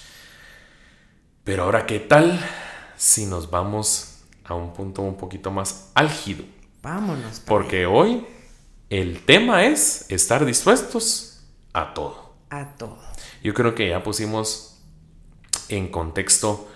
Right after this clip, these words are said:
Speaker 1: el poder estar para un líder. Ya pudi-, ya pusimos en, el con-, en contexto el poder estar para un amigo. Pero ¿qué tal si ahora nos ponemos en el contexto de estamos dispuestos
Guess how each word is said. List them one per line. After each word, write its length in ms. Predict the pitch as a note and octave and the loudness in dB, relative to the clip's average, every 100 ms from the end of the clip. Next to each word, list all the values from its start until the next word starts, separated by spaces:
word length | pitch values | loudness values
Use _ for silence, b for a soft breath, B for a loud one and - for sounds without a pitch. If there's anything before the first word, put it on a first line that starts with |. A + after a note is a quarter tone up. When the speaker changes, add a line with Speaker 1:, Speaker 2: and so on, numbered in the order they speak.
| B B | B B
Speaker 1:
el 160 | G#2 F#2 | -8 -8
poder 300 | F#2 F2 F2+ | -4 -4 -2
estar 440 | F#2 - - G2+ - | 0 0 0 0 0
para 500 | G#2 F2+ D#2+ - - | -4 -4 -6 -10 -12
un 220 | G2 F2+ F2 | -8 -6 -4
líder. 400 | F#2 G2 G2 G2 - - b b b F#2 | -2 -2 -4 -10 -20 -20 b b b -4
Ya 180 | F#2+ | -4
pudi-, 320 | G#2 G#2+ G#2 G#2 | -2 -2 -2 -2
ya 140 | G2+ | -4
pusimos 380 | G#2 G#2 G#2 G#2 | -4 -6 -6 -6
en, 200 | G2 F#2+ - | -8 -10 -10
el 160 | F#2 E2 | -10 -8
con-, 220 | E2+ E2 | -10 -8
en 180 | F#2+ F2+ | -8 -6
contexto 500 | F2 D#2+ F#2 - G#2 | -8 -6 -6 -4 -4
el 100 | F2+ | -4
poder 300 | - E2 E2+ | -4 -4 -2
estar 460 | F2+ - F#2+ F#2+ - | -2 -2 -2 -4 -4
para 180 | E2 | -4
un 180 | E2 F2 | -6 -8
amigo. 460 | D#2 D#2+ E2+ E2 - - B B B B B B | -8 -8 -10 -12 -16 -20 B B B B B B
Pero 220 | G2 F#2+ | -4 -2
¿qué 140 | G#2 A2+ | -2 0
tal 340 | A#2+ C3+ C3 | 0 0 -2
si 200 | - - | -2 0
ahora 180 | G2 G#2 | 0 -2
nos 200 | G#2+ G#2 | -4 -6
ponemos 680 | - E2 F2 G2+ G2+ - B B B B B | -8 -8 -4 -4 -4 -6 B B B B B
en 160 | - F2+ | -8 -8
el 120 | E2 | -8
contexto 600 | E2 D#2+ F2+ F#2 - G#2+ | -8 -8 -6 -4 -2 -2
de 260 | F2+ D2+ - B B B | -2 -6 -10 B B B
estamos 420 | F2+ G2 G#2 A2+ | -6 -4 -4 -4
dispuestos 920 | G2 - G2+ G2+ A2 G#2+ - - - | -4 -2 -2 -2 -4 -2 -4 -6 -20